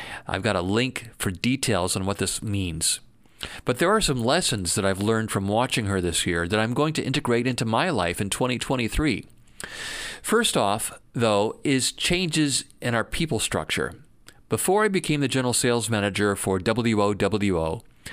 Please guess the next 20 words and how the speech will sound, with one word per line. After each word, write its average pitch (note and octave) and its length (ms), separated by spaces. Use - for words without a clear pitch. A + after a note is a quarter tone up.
my B2 120
predecessor B2+ 760
was A2+ 180
the A2+ 60
general B2 260
sales C3+ 320
manager G2 380
for B2+ 140
both C3 340
of - 140
our G#2 100
talk - 340
radio E2+ 260
stations, - 600
and A#2+ 100
we're C3+ 80
going F#3 300
back G2+ 220
to - 80
that. D#2 260